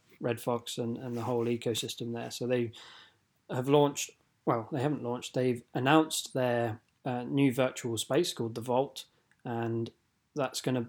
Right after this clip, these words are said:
basically be a, what looks like a floating space station, uh, as a virtual world.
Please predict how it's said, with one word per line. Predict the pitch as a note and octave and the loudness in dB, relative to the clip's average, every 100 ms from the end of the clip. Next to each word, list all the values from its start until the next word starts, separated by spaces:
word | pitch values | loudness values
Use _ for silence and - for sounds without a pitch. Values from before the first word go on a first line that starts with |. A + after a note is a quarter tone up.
| - | 0
basically | C3 B2+ B2+ - A#2 | 2 2 0 -2 -2
be | A#2 A#2+ A#2 A#2 B2+ | 0 2 2 0 -2
a, | A2+ A2+ A2 - _ _ - | -4 -4 -6 -10 _ _ -8
what | C3+ E3 | -4 -2
looks | D3+ | 0
like | C3+ A#2+ | 0 -2
a | |
floating | - D3 C#3+ - B2 A2+ G#2+ | 2 4 4 4 -2 -2 -6
space | - - C3+ C3 | -6 2 2 2
station, | - A#2 A2+ B2 C3 - - | 0 -2 -2 -4 -8 -12 -12
uh, | C3+ B2+ - | -10 -8 -6
as | A#2+ | -4
a | |
virtual | B2 B2+ A#2+ B2+ A#2 | -2 -2 -2 -4 2
world. | C3 D3 D3 | 4 6 6